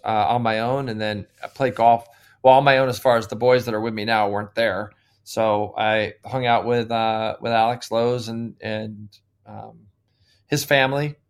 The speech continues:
and, uh, and then your boy Stevie English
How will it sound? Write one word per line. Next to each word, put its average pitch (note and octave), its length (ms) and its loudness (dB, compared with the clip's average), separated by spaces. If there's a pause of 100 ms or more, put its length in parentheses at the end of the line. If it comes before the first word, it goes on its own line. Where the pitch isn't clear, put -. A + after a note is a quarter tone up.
and, A2 680 -4 (100)
uh, G#2+ 560 -8
and A2+ 100 -8
then G#2+ 280 -8
your B2 120 -4
boy B2 200 0
Stevie B2 440 -4
English B2+ 540 -4